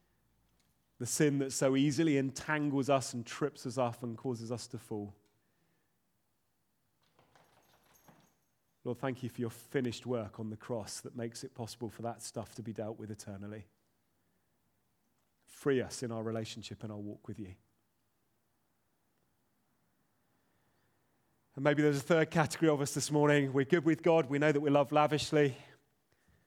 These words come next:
We have a sense that actually things are good between us and Jesus today. That's fab. Maybe the challenge for us is this bit that calls us out of our comfort zones.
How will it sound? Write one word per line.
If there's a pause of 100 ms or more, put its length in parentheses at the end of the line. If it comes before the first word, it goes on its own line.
(300)
We
have
a
sense
that
actually
things
are
good
between
us
and
Jesus
today.
That's (160)
fab. (1700)
Maybe
the
challenge
for
us
is (100)
this
bit
that
calls
us
out
of
our
comfort
zones.